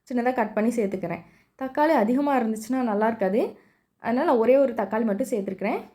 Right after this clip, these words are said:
தக்காளி வதங்குனதும் சிக்கன் போட்டுடலாம். இன்னைக்கு நான் ரொம்ப சிக்கன், அ, எடுக்கல. இப்போ நீங்க அரை கிலோ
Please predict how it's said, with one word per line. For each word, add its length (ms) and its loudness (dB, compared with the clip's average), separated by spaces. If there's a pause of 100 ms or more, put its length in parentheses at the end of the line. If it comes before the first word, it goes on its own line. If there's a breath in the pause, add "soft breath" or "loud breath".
(140)
தக்காளி 380 2
வதங்குனதும் 460 -2
சிக்கன் 320 -2
போட்டுடலாம். 400 -2 (1160 soft breath)
இன்னைக்கு 280 2
நான் 200 4
ரொம்ப 180 2 (320)
சிக்கன், 340 -2
அ, 80 2 (480)
எடுக்கல. 320 0
இப்போ 160 2
நீங்க 140 4 (100)
அரை 220 2
கிலோ 140 4